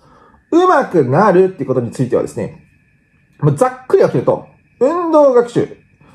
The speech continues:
まあ、いわゆる練習することによる慣れですよね。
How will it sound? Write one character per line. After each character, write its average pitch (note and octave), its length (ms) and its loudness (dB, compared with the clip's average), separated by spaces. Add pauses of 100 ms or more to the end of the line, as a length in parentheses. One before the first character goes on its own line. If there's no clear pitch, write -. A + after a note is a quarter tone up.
(100)
ま E3 80 0
あ、 - 20 4
い - 20 6
わ B3+ 100 4
ゆ A#2 100 -10
る G2 60 -8
練 A#3+ 300 2
習 C4+ 380 0
す - 160 -2
る A#3+ 100 4
こ A3 120 2
と F3+ 120 0
に B2+ 80 -2
よ B2 100 4
る G2 160 -4
慣 C#3 320 0
れ A#3+ 100 2
で D#3 100 -2
す - 80 -10
よ G#2 80 -8
ね。 A#2+ 220 -4